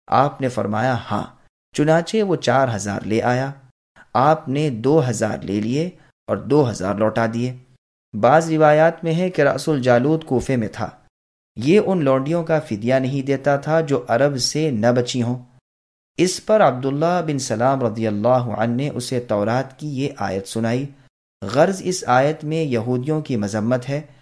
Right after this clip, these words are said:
کہ وہ احکام ربانی کو جانتے ہوئے پھر بھی پس پشت ڈال دیا کرتے تھے۔ امانت داری اور ایمانداری ان سے اٹھ چکی تھی۔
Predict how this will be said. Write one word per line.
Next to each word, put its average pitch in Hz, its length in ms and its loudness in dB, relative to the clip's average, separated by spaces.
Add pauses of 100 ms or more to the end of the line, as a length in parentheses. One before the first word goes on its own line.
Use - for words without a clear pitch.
(260)
کہ 185 100 2
وہ 214 140 2
احکام 156 420 0
ربانی 120 540 0
کو 147 180 -4
جانتے 110 520 -2
ہوئے 131 360 -4 (260)
پھر 143 280 -2
بھی 135 400 -4
پس 120 200 -2 (180)
پشت - 240 -8
ڈال 104 300 -4
دیا 117 160 0
کرتے 113 320 -4
تھے۔ 123 180 -10 (920)
امانت 156 480 0
داری 160 260 2
اور 180 180 0
ایمانداری 143 800 -2 (200)
ان 139 140 -2
سے - 200 -6
اٹھ 123 200 -6
چکی 95 240 -8
تھی۔ - 220 -16